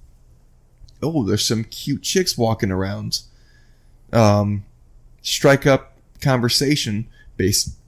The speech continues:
based on them, because I don't know if,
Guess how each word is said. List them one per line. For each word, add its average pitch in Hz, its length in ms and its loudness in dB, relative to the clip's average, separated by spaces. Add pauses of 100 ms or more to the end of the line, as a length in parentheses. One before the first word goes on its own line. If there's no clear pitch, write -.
based 113 300 4
on 113 140 -2
them, 117 180 0
because 104 540 0 (1900)
I 151 80 4
don't 160 140 2
know 165 100 4
if, 156 60 2